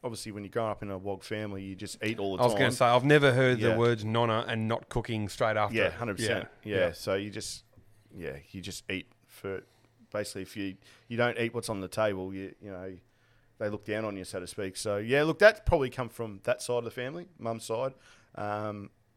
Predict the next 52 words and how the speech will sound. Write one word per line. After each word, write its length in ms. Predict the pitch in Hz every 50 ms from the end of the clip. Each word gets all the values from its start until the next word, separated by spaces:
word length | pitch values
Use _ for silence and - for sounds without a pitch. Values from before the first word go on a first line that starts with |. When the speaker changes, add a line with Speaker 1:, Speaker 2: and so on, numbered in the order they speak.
| _ - - - - 73
Speaker 1:
I 100 | 78 85
was 180 | 98 110 117 117
never 200 | 143 135 101 95
any 100 | 90 87
good 140 | 82 90 71
at 60 | -
school 380 | - - - 104 82 85 98 - - -
or 240 | - - 80 76 76
hated 240 | 92 98 85 80 -
school, 260 | - - 98 92 92
so 240 | - - - 104 90
I 460 | 85 - - - - - - _ _ -
figured, 300 | - 127 110 107 101 104
well, 100 | 110 -
let's 140 | 110 - -
get 140 | 117 - -
hands 300 | 107 120 110 107 101 110
on 240 | 107 107 110 110
with, 420 | 104 107 104 95 - - - - _ _ _ _
with 220 | 107 107 101 92
cooking 420 | - - 127 127 - 107 101 98 101
and 80 | 101
chefing, 480 | - - 120 120 - - 107 113 113 107
and 120 | 104 104 - - - - _ _ _ -
actually 240 | 196 202 - - 139
did 120 | 151 139
a 40 | 120
pretty 220 | - - 139 131
good 140 | 107 110 98
career 380 | - - 117 135 151 135 113 110
out 140 | 110 110 113
of 80 | 120 127
it. 200 | 156 151 - _
But 120 | - 131
it's 140 | 117 117 -
just 240 | - 156 - - -
the, 180 | - 90 78 -
the 240 | - - - - 92
hours 340 | 87 87 87 87 90 87 -
and 200 | 90 87 85 90
the, 120 | 90 90 - _ _ _ _ _ _ _
the 60 | - 98
longevity 440 | 95 90 85 - 95 90 90 92 95
of 140 | 98 98 98
it 120 | 101 - - -
was, 320 | 107 95 - - - - - - _ - - -
was 120 | 98 - -
Speaker 2:
Yeah. 100 | - 120
Speaker 1:
probably 140 | 120 113 104
the 120 | 107 107
reason 300 | 107 113 117 113 110 110 107
why. 340 | 113 113 120 123 123 120